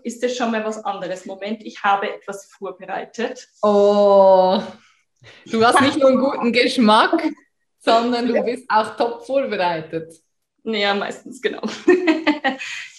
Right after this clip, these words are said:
Speaker 1: habe hier eine Stimmgabel und diese Stimmgabel ist des Chorleiters allerliebstes Instrument. Die gibt mir, wenn ich sie anschlage, einen Kammerton A, den du nicht hörst.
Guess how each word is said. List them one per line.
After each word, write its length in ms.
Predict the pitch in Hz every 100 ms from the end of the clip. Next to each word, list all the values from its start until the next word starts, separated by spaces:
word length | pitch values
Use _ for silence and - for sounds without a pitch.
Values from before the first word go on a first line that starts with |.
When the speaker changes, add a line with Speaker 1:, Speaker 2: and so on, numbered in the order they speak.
| 254
Speaker 1:
habe 180 | 233 330
hier 280 | 285 269
eine 440 | 202 208 226 247 285
Stimmgabel 840 | - 220 254 226 202 185 185 185
und 220 | - 220 226
diese 240 | 233 220
Stimmgabel 720 | - 277 359 285 220 208 240
ist 340 | 247 233 226 185
des 180 | 190
Chorleiters 680 | - 220 233 233 226 214 220 -
allerliebstes 800 | 214 226 277 269 254 - 220 220
Instrument. 640 | - - 202 214 262 - - _ _ - - -
Die 100 | 240
gibt 280 | 294 -
mir, 180 | 330 302
wenn 140 | 220 202
ich 160 | 202
sie 160 | - -
anschlage, 560 | 202 285 262 233 240
einen 260 | - 202 214
Kammerton 720 | - 185 196 214 - 214 - -
A, 360 | 170 180 151 - _ _ _ _ _ _ _ _ _ _ _ _ _ _ -
den 180 | 214 214
du 140 | 214
nicht 240 | 220 233 233
hörst. 580 | 185 170 - - _